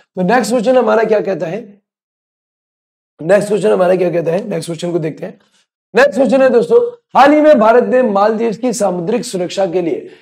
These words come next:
कितने करोड़ रुपए का समझौता किया है? तो ध्यान रखिएगा मालदीव, मालदीव को अगर हम देखेंगे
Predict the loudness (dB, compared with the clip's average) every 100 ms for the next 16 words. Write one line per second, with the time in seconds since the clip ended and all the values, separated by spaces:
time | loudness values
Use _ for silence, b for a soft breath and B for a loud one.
0 | B -4 0 2 4 4 2 0 0 -2
1 | -4 -6 -12 -12 -10 -10 -12 -16 b b
2 | _ -4 -2 -2 -4 0 0 0 0 0
3 | 0 -4 -6 -14 -20 _ -2 2 2 2
4 | 0 0 0 2 2 0 0 -2 -4 -6
5 | -4 -4 -4 -8